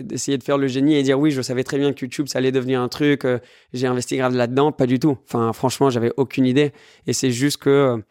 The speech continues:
par chance, j'étais au bon endroit au bon moment à poster des vidéos et, et juste à,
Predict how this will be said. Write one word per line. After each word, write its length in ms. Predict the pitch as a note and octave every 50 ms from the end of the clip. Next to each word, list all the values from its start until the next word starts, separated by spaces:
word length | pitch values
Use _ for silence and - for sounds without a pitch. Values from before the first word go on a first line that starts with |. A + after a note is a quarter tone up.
| _ _ _ _ _ _ _ -
par 140 | C#3 B2+ -
chance, 320 | - - C#3+ C#3+ D3+ C3+
j'étais 240 | - C3 A#2 - C3
au 160 | B2+ B2 B2
bon 160 | B2+ C#3 C#3
endroit 260 | C#3 C#3 C#3 C#3 C#3 C3+
au 80 | C3+
bon 140 | B2+ C3+ C3
moment 380 | C3 C3 B2+ C3+ C#3+ C#3+ C#3+ C3
à 80 | B2
poster 340 | - C#3 C3+ - - C3+ C3+
des 100 | C3 C3
vidéos 400 | B2 B2+ B2+ B2+ B2+ C3+ D3+ D#3+ - _ _ _ _ _ _ _ _ _ -
et, 640 | C3 B2 B2 A#2+ A#2+ A#2 A#2 A#2 A#2 A#2 A#2 A#2+ -
et 160 | - B2 A#2+ A#2+
juste 360 | A2 A#2 C3 C#3 - - -
à, 280 | B2 A#2 A2+ A2+ -